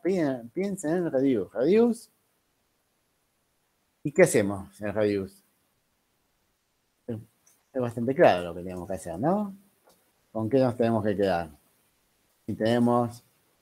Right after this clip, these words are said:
dos registros, nos tenemos que quedar con X. Si X punto es mayor a Y punto tanto, si no, Y. ¿No?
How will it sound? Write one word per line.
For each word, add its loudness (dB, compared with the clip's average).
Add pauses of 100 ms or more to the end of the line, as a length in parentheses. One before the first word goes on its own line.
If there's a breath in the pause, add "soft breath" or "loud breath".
(500)
dos 10
registros, 6 (1120)
nos -2
tenemos 4
que 4
quedar 8
con 4
X. 2
Si 2 (400)
X 0 (300)
punto -2 (1200)
es -12
mayor 2
a 4 (720)
Y 0
punto -4
tanto, 4 (120)
si -4
no, 2 (1080)
Y. 2 (920)
¿No? -4